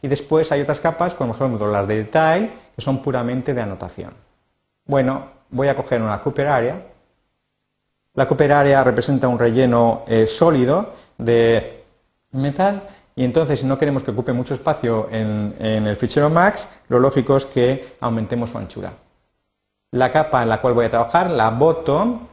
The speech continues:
me permite ya definir qué es lo que quiero hacer. Yo puedo decirle OK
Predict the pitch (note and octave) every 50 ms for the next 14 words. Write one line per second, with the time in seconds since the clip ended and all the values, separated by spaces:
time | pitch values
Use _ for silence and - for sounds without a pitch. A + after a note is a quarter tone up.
0 | - - A#2+ A2+ - A#2 A2+ A#2+ A#2+ A#2 C3+ A#2+ B2 C3 C#3+ C#3+ C#3+ - D#3 D3
1 | D#3 E3+ F#3 F#3 - - _ _ _ _ - - B2+ B2 A2 A2+ G#2 - - F#2+
2 | F#2+ G2 - - C#3+ - - - - _ _ _ _ - C#3+ - - C3+ A#2+ A2
3 | A2 G#2+ - A#2+ G#2+ A2+ C#3+ E3+ E3+ -